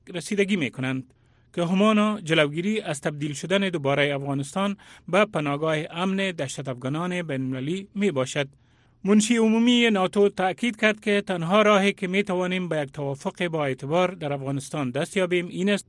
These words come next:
که به همکاری و کمک‌هایمان به نیروهای امنیتی و دفاعی افغانستان ادامه دهیم.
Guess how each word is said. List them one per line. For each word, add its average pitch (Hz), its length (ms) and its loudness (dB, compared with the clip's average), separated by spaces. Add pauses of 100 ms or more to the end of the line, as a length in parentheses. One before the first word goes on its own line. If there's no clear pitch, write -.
که - 120 -8
به 175 120 2
همکاری 185 540 0 (320)
و 208 120 8
کمک‌هایمان 196 800 0 (320)
به 175 300 4
نیروهای 170 560 2
امنیتی 151 580 -2
و 214 240 2
دفاعی 185 420 -2
افغانستان 147 640 -4
ادامه 196 340 2
دهیم. 123 360 -4